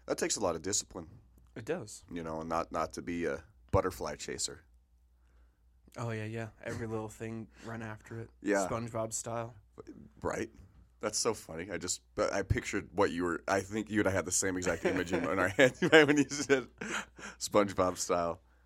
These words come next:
Speaker 1: So that's kind of just a, a minor overview of, of what T F L is for, in terms of its core values.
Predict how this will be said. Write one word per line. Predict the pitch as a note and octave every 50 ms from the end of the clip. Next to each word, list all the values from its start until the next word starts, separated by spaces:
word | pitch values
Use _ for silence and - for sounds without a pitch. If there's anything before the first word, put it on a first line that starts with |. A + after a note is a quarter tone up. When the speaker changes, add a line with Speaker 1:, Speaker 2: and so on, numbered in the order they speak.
| - - - _ _ _ _ - - _ _ _ _ _ _ _ _ _ - - _ _ _ _ - -
Speaker 1:
So | - - D#3+
that's | E3+ F#3+ G#3 -
kind | - F3+ D#3+ D3
of | B2
just | A#2 B2+ - -
a, | G#2+ F#2+ - G2+ G2+ F#2+
a | D#2+ - - - - - _
minor | - G2 A#2 A2 G#2 G2+ G2+ G2+ F#2+ F#2+ F#2 -
overview | - E2+ F2+ F2 F2 E2 D#2 D#2+ E2 D#2 D#2+ D#2+ D#2+ D#2+ - - - - - - - - -
of, | - F2+ F2+ F2 E2 D#2+ - - - -
of | - F#2+ E2+ F2
what | F2+ F#2+ - -
T | - - G2+
F | F2 E2+ - F2+
L | F2+ F2 E2+ E2 F2+ - - - - -
is | C3 B2+ A#2+ A2+ F2+ -
for, | - - A2 G#2 G2 G2 - - - -
in | - A2 G#2
terms | G#2 A2 G#2 F#2 F#2
of | E2+
its | D#2+ -
core | - - A2 G2 F2+
values. | E2+ G#2 G#2 G#2 G#2 G#2 G#2 G2+ G2 G2 - -